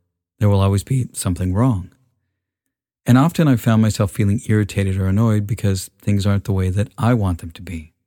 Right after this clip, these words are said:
But when we spend our time wishing for things to be other than they actually are, then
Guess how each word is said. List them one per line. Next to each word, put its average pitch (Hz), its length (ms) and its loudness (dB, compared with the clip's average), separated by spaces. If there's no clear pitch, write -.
But 120 100 2
when 113 140 4
we 113 80 4
spend 143 260 2
our 170 100 4
time 107 280 2
wishing 104 300 0
for 101 240 -2
things 101 260 -2
to - 80 -10
be 131 180 -2
other 110 220 0
than 101 140 0
they 101 100 2
actually 92 360 -4
are, 101 440 0
then 98 480 -2